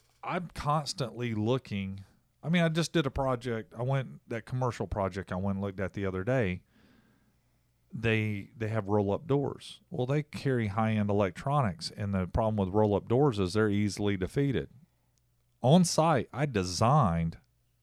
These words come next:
a cage that is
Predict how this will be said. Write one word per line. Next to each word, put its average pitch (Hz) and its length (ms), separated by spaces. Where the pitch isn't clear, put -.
a 95 60
cage 95 760
that 101 380
is 101 240